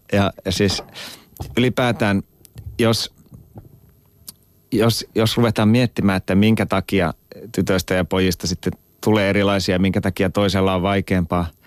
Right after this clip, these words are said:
niin kun, kun tiedetään, että tota,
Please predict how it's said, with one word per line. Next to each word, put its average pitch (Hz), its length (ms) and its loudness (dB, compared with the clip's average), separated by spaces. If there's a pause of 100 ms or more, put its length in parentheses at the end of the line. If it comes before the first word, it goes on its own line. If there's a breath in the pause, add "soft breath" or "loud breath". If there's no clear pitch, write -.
(400 loud breath)
niin 101 320 2 (2000 soft breath)
kun, 123 280 2 (1160)
kun 127 240 2
tiedetään, 107 560 0
että 92 240 -2
tota, 95 440 0